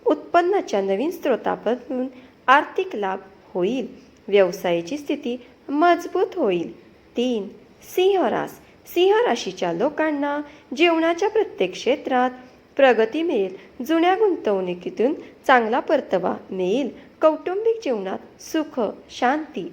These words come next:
राहील. आर्थिक स्थिती सुधारेल. आर्थिक लाभ होण्याची दाट शक्यता आहे. करिअरशी संबंधित चांगली बातमी मिळेल.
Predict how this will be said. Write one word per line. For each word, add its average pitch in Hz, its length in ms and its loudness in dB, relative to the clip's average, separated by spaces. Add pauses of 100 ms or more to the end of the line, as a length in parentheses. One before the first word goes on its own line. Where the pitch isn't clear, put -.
(160)
राहील. 180 480 -4 (440)
आर्थिक 285 400 4
स्थिती - 480 -8
सुधारेल. 196 540 0 (380)
आर्थिक 185 460 0
लाभ 254 260 0 (400)
होण्याची 294 640 2
दाट 190 380 2
शक्यता 247 680 -4
आहे. 233 320 2 (360)
करिअरशी 277 540 4
संबंधित 202 560 -4
चांगली 240 560 -4 (320)
बातमी 190 500 0
मिळेल. 262 280 -2